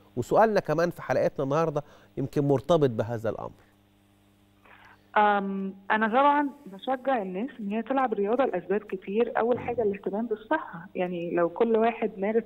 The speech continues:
Speaker 2: الرياضة لمدة ساعة كل يوم، ما أعتقدش إن ده هيكون وقت كبير من يومه.
Speaker 1: صحيح، مش
Speaker 2: وفي
Speaker 1: هيجيله أي
Speaker 2: نفس
Speaker 1: مرض.
Speaker 2: الوقت، نعم؟
Speaker 1: مش هيجيله أي مرض لو مارس رياضة ساعة في اليوم.
Speaker 2: بالظبط،
Speaker 1: مم.
Speaker 2: بالظبط. حضرتك عندك ضغوط حياة كتير،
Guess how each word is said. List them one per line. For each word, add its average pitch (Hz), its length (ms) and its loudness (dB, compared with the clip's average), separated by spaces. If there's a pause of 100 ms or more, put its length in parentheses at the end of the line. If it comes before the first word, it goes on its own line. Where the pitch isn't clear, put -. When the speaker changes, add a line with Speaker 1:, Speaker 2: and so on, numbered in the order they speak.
Speaker 2:
الرياضة 196 380 0
لمدة 196 300 -2 (120)
ساعة 214 200 2
كل 220 280 0
يوم، 196 280 0 (840)
ما 185 120 0
أعتقدش 196 500 0
إن 202 160 0
ده 226 140 2
هيكون 220 260 -2
وقت 226 240 0
كبير 220 400 0
من 185 200 0
يومه. 202 260 0
Speaker 1:
صحيح، - 540 -6
مش 127 80 -4
Speaker 2:
وفي 190 100 6
Speaker 1:
هيجيله 175 260 6
أي 160 60 4
Speaker 2:
نفس 143 80 2
Speaker 1:
مرض. 123 100 2
Speaker 2:
الوقت، 233 260 0 (920)
نعم؟ 214 220 -4 (220)
Speaker 1:
مش 143 220 -6
هيجيله 156 380 4
أي 170 120 4
مرض 151 280 2
لو 120 120 4
مارس 131 320 0
رياضة 127 240 2
ساعة 98 260 0
في - 100 -18
اليوم. 104 200 -2
Speaker 2:
بالظبط، 415 460 2 (200)
Speaker 1:
مم. 208 60 -14
Speaker 2:
بالظبط. 220 440 -4
حضرتك 247 460 -2
عندك 254 260 -2
ضغوط 214 320 -2
حياة 208 300 0
كتير، 233 440 -4